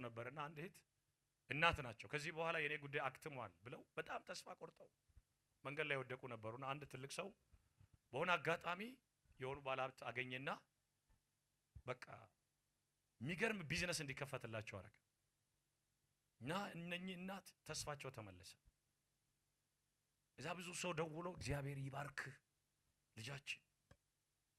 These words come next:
አደረገው። ተመልከቱ፣ አንድ ሰው የምታበላው ዳቦ ቀልድ አይደለም።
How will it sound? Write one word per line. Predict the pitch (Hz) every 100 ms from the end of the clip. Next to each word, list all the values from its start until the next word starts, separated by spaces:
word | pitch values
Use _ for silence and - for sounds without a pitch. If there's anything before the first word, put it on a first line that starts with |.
| _ _ _ _ _
አደረገው። | - 123 - - _ _ _ _ _ _ _ - -
ተመልከቱ፣ | - 151 143 - - _ _ _ _ _ -
አንድ | 170 214 208
ሰው | 202 196
የምታበላው | 175 170 175 - 160 156 147
ዳቦ | 127 135 127 131 151
ቀልድ | - 107
አይደለም። | 95 90